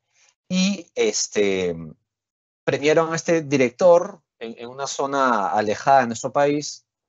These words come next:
Y, eh, yo cuando yo me acerqué a felicitarlo al director por haber recibido el galardón ese año como el director más innovador de todos los directores de los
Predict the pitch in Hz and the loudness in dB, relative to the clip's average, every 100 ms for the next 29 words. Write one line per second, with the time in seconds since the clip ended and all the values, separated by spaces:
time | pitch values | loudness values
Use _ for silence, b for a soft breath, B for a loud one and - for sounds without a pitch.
0 | _ _ _ _ _ _ _ _ B B | _ _ _ _ _ _ _ _ B B
1 | B B _ 165 165 185 180 139 123 107 | B B _ -4 -2 -2 -4 -2 0 0
2 | 104 - 113 113 98 104 135 170 147 131 | -2 -6 -8 -6 -6 -4 -2 0 0 0
3 | 175 165 135 110 - 107 156 156 143 117 | 2 2 2 -4 -8 0 0 2 0 0
4 | 117 110 208 139 104 123 151 - 123 147 | -2 0 0 0 -2 0 0 -2 -2 0
5 | 156 160 165 127 107 101 92 - 143 160 | 4 6 6 2 -2 -2 -2 0 0 0
6 | 147 - 147 151 147 113 110 101 110 98 | -2 -2 -4 -4 -6 -4 -6 -4 -4 -4
7 | 92 127 156 165 165 147 123 117 143 175 | -4 -4 -2 -2 -2 0 2 6 8 8
8 | 175 131 113 185 196 196 180 135 123 117 | 6 2 -2 -4 -2 0 0 -2 -2 -4
9 | - 165 165 170 156 127 107 101 104 - | 2 2 2 0 -4 -6 -4 -4 -6 -12